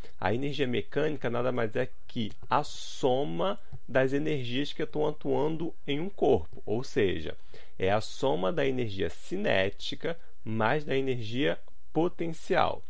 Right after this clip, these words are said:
Preste atenção, você tem que lembrar lá da aula três que energia potencial significa o quê? Ela pode existir na forma de potencial gravitacional e ou na forma de potencial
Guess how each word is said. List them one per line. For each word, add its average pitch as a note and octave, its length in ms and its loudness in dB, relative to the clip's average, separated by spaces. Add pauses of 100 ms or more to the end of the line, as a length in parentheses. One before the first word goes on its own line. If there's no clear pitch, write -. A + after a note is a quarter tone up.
(360)
Preste G2 280 0
atenção, B2+ 500 0
você G#2 320 -2
tem F#2+ 140 -2
que F2 100 -2
lembrar F2 280 0
lá F#2 120 0
da G2 120 0
aula F#2 220 2
três A#2 480 0 (340)
que B2 120 0
energia A#2+ 440 2
potencial B2 960 0
significa B2 680 -2
o C#3+ 60 -2
quê? G2 340 0 (500)
Ela G2 240 2
pode G#2+ 300 2
existir G#2 480 0
na F#2 140 0
forma E2 600 2 (240)
de F#2+ 120 -2
potencial F2 600 -2
gravitacional E2+ 1080 0
e E3+ 160 2
ou B2 380 2
na D3 180 0
forma A#2 300 0
de A#2+ 100 -4
potencial A2+ 720 0